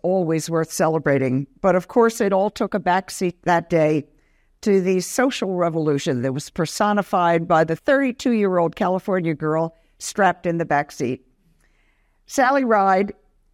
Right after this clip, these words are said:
a physicist from California, was, of course, the first American woman in space. Not the first woman, the first American woman. Piercing the celestial glass ceiling and ushering a new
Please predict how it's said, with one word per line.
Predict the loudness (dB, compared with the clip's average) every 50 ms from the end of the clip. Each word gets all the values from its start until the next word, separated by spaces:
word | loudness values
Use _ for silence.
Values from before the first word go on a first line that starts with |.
| _ _ _ _ _ _ _ _ _ _ -4
a | -4
physicist | -4 0 -2 -2 0 0 -2 -4 -2 -2 -2 -2 -2 -4 -4
from | -2 -2 0
California, | 0 2 2 2 0 -2 -2 0 0 0 2 0 -2 -2 -4 _ _ _ _ -10
was, | -2 0 0 0 0 -2
of | -6 -6
course, | -2 -2 -2 -2 -2
the | -4 -10
first | -6 -4 -4 -4 -2 -4 -4
American | -2 0 2 4 2 2 2 0 0 0
woman | 0 0 0 0 0 0
in | 0 -2 -2
space. | -4 0 2 2 2 2 0 -2 0
Not | 0 0 0 -2
the | -4
first | -2 -2 -2 -2 -2 -2
woman, | 0 0 0 0
the | -2 -4
first | -4 -6 -8 -6 -6
American | -2 0 0 0 0 0 0 -2 0
woman. | 0 0 2 2 0 -2 -2 _ _ _ _ _ _ _ _ _ _ _ _ _ _ _ _ _ _ _ _ _ 0
Piercing | 2 2 2 2 0 -2 -2 -2 0
the | -2 -2
celestial | -4 -4 -6 -4 0 2 2 2 0 0 -2 -2 -2 0
glass | 2 0 2 2 2 -2
ceiling | -2 -2 0 0 2 2 2 0 0
and | -2 0 0
ushering | -2 -2 0 -2 -2 0 0 -2 -2 -2
a | -2
new | -2 -2 0 0 0 -2 -2